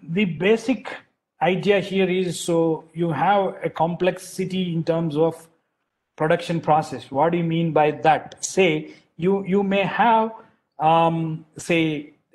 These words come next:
challenges while setting the process parameters and while setting your, um, say, what you call y-, your, uh, supports. For example,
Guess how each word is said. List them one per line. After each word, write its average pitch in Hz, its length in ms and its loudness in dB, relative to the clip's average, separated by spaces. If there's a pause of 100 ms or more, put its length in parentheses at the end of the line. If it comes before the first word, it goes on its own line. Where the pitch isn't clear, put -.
(120)
challenges 175 720 0
while 147 300 2
setting 170 400 -2
the 165 80 2
process 147 400 -2
parameters 135 720 -2 (340)
and 147 220 -2
while 151 260 2 (360)
setting 165 600 -2
your, 147 540 2 (400)
um, 135 640 -2 (220)
say, 147 720 -4
what 147 200 -2
you 147 60 -16
call 135 340 0 (400)
y-, 147 180 -10
your, 147 600 2
uh, - 480 -4
supports. 175 560 0
For 175 100 0
example, 185 540 2